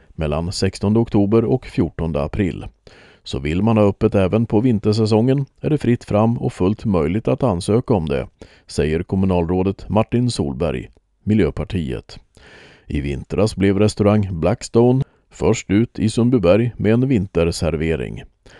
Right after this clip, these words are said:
Enligt Martin Solberg för staden samtal med flera krögare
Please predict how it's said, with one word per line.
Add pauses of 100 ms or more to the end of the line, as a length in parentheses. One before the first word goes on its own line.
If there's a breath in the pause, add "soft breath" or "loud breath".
(280 loud breath)
Enligt
Martin
Solberg
för
staden
samtal
med
flera
krögare